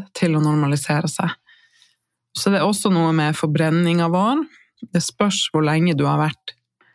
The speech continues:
lav på kalorier, og om du har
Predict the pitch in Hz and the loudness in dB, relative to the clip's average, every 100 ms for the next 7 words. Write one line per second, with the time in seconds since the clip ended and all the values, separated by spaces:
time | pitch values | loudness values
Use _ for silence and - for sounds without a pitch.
0 | _ 165 160 139 - - 143 139 143 156 | _ -2 0 -2 -4 -2 0 0 0 0
1 | 233 - _ _ - _ _ _ _ _ | 0 -4 _ _ -20 _ _ _ _ _
2 | - 170 165 147 147 160 147 | -2 0 2 2 2 2 0